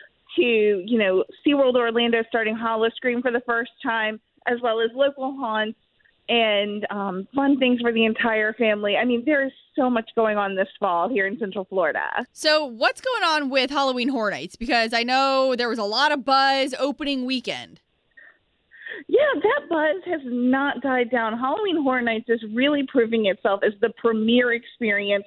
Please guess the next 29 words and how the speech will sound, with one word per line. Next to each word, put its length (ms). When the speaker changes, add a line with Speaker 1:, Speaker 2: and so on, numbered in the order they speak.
Speaker 1:
here 320
in 220
Central 320
Florida. 340
If 100
you 200
are 120
looking 520
for 120
spooks 300
and 180
scares, 520
I, 140
this 220
is 180
the 60
place 320
you'll 220
wanna 240
go. 500
And 360
the 100
wait 460
times 480
are 440
out 180
of 140
control 640
in 180